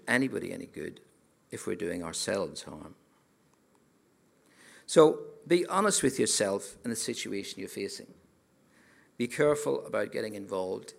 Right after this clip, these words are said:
in toxic environments. Ask yourself, is this an environment where I'm going to be allowed to really make services simpler and clearer?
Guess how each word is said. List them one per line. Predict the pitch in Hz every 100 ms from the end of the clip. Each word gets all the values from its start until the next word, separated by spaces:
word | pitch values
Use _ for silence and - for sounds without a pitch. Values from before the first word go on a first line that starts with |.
| -
in | 107
toxic | - 95 - -
environments. | 90 95 95 92 101 95 - - - - _ _ _ _ _ _ _ _ - - - 139
Ask | 165 165 -
yourself, | 117 87 82 - - _ _ _ _ _ _ -
is | 104 123
this | 175 175
an | 175
environment | 156 127 110 113 110
where | 113 107
I'm | 107
going | 110 110
to | -
be | 104
allowed | 95 95 101 -
to | 85
really | 92 107 127
make | 127 127
services | - 127 - - 131
simpler | - - - 123 120 -
and | - -
clearer? | 104 110 160